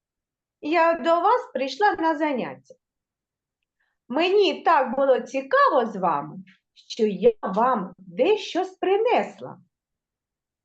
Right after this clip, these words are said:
Давайте, дітки, поглянемо, що лисичка нам принесла. Ой, погляньте, дітки, як ви гадаєте, що це?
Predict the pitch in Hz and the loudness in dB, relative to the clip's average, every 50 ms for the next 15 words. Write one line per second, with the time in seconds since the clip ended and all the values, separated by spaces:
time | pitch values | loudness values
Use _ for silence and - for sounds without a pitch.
0 | _ _ _ _ _ _ _ - 185 196 240 294 440 440 - 466 427 453 440 - | _ _ _ _ _ _ _ -6 -2 0 0 2 0 2 0 2 4 4 2 4
1 | - 415 403 - 440 427 370 359 381 403 339 262 240 226 214 202 202 - - 277 | 2 0 0 2 2 0 2 4 4 4 4 2 0 -2 -4 -4 -6 0 0 0
2 | 294 311 302 294 - 392 403 403 - - 349 330 339 349 330 330 - 359 381 370 | 2 2 0 0 0 -2 -2 -2 -2 0 2 2 4 2 2 2 0 2 2 4
3 | 339 294 208 160 - - - _ - 160 - _ _ _ _ _ _ _ _ _ | 4 2 2 0 -4 -8 -14 _ -20 -20 -20 _ _ _ _ _ _ _ _ _
4 | _ _ _ _ _ _ _ _ _ _ _ _ _ _ _ _ _ _ _ _ | _ _ _ _ _ _ _ _ _ _ _ _ _ _ _ _ _ _ _ _
5 | _ _ _ _ _ _ _ _ _ _ _ _ _ _ _ _ _ _ _ _ | _ _ _ _ _ _ _ _ _ _ _ _ _ _ _ _ _ _ _ _
6 | _ _ _ _ _ _ _ _ _ - - - _ _ _ _ _ _ _ _ | _ _ _ _ _ _ _ _ _ -16 -16 -16 _ _ _ _ _ _ _ _
7 | _ _ _ _ _ _ _ _ _ _ _ _ _ _ _ _ - 311 349 381 | _ _ _ _ _ _ _ _ _ _ _ _ _ _ _ _ -6 -2 -2 0
8 | 349 277 247 - - _ _ _ _ _ _ _ _ _ _ _ _ _ _ _ | -2 -2 -6 -10 -16 _ _ _ _ _ _ _ _ _ _ _ _ _ _ _
9 | _ _ _ _ _ _ 427 466 427 415 415 381 320 285 269 - 294 277 233 277 | _ _ _ _ _ _ 2 4 4 4 4 4 2 0 0 -2 -4 -4 -2 -4
10 | 277 254 - - 220 220 214 220 - _ _ - 269 453 539 523 - - 440 359 | -4 -4 -6 -6 -6 -8 -8 -8 -12 _ _ 0 0 2 2 0 2 2 2 4
11 | 339 330 - 294 262 254 254 285 269 - - - 523 571 571 - - - - 165 | 4 2 4 2 2 2 2 -2 -8 -10 0 2 4 4 4 2 -2 -6 -6 -6
12 | 147 131 - | -6 -8 -12